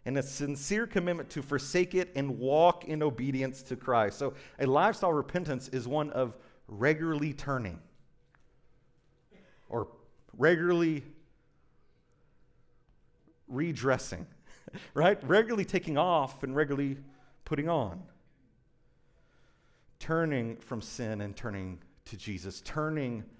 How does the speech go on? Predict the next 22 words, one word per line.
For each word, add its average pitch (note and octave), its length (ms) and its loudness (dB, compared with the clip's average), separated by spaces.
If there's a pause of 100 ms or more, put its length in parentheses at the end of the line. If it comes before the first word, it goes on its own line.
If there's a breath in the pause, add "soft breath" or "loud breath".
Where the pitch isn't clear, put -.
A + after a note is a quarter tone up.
(260 soft breath)
from A2+ 300 -6
idols B2 680 2
and A2 100 -6
lies G#2+ 560 4
and G#2+ 180 -8
turning B2+ 600 -2 (340 soft breath)
to C3+ 80 -2
worship A2+ 480 -4
Jesus. G#2 840 -4
Turning D#3+ 500 0
from C3+ 180 -2
worshiping C#3 440 0
an A#2+ 160 0
idol C#3+ 420 4
and A2+ 100 -2 (280 loud breath)
turning D#3+ 460 2
to B2+ 120 -8
worship A#2+ 400 -2
Jesus. A#2+ 680 -4 (280 loud breath)
Turning F3+ 520 2
from C#3+ 260 0
this C#3 260 2